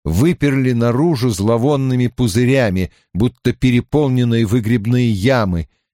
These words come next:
и только три убийства как-то образумили потрясенных обывателей и остудили страсти.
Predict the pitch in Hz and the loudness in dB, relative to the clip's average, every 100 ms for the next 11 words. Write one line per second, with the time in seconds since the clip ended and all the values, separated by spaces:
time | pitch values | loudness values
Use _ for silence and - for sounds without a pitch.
0 | _ 101 113 127 127 - 127 139 120 104 | _ -2 0 0 -2 -2 0 2 0 0
1 | 160 147 - 95 90 120 110 - 107 - | 0 0 -2 -4 -2 -2 -2 0 -2 -2
2 | _ 107 104 117 104 113 147 107 92 - | _ -2 0 0 0 0 2 0 0 -2
3 | 98 104 104 - 98 90 - 87 87 98 | -2 -2 -2 -2 0 0 -2 -2 0 2
4 | 151 - 104 80 - _ - 104 95 - | 0 -2 -2 -4 -6 _ -2 -2 -2 -2
5 | 104 101 113 98 - 95 78 - - | -2 0 -2 -2 -2 -2 -2 -8 -16